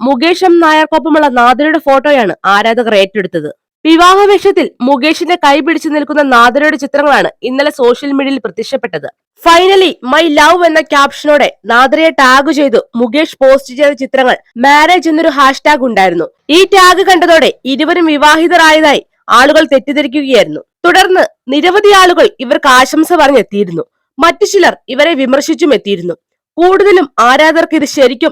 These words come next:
വിവാഹം തന്നെയാണോ എന്ന സംശയമാണെങ്കിലും ഒന്ന് വെളിപ്പെടുത്തിക്കൂടെ എന്ന അഭ്യർത്ഥനയുമായിരുന്നു. എന്നാൽ എല്ലാ സംശയങ്ങൾക്കും മറുപടിയുമായി എത്തിയിരിക്കുകയാണ് നാദിറ ഇപ്പോൾ. വിവാഹം കഴിച്ചിട്ടില്ല, ഇപ്പോഴും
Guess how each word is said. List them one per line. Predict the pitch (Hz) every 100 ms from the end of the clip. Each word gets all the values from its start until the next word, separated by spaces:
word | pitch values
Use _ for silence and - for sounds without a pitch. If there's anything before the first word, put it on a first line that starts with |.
| -
വിവാഹം | 233 254 277 320 294
തന്നെയാണോ | 285 302 294
എന്ന | 277
സംശയമാണെങ്കിലും | 285 240 240 - 302 277 254 233 277 _ 320
ഒന്ന് | 359 453 349
വെളിപ്പെടുത്തിക്കൂടെ | 349 381 415 403 349 330 277 -
എന്ന | 277 349
അഭ്യർത്ഥനയുമായിരുന്നു. | 285 208 285 277 311 339 220 175 160 - _ _ _
എന്നാൽ | 381 370 415 - 254
എല്ലാ | 277 302 381
സംശയങ്ങൾക്കും | 392 349 311 359 330 330 285
മറുപടിയുമായി | 269 254 269 320 311 302
എത്തിയിരിക്കുകയാണ് | 226 - 277 233 254 269 214 196
നാദിറ | 170 185 233
ഇപ്പോൾ. | 240 - 151 _ _ _ _
വിവാഹം | 285 330 359 440
കഴിച്ചിട്ടില്ല, | 403 311 302 277 226 175 - _ -
ഇപ്പോഴും | - - 392 381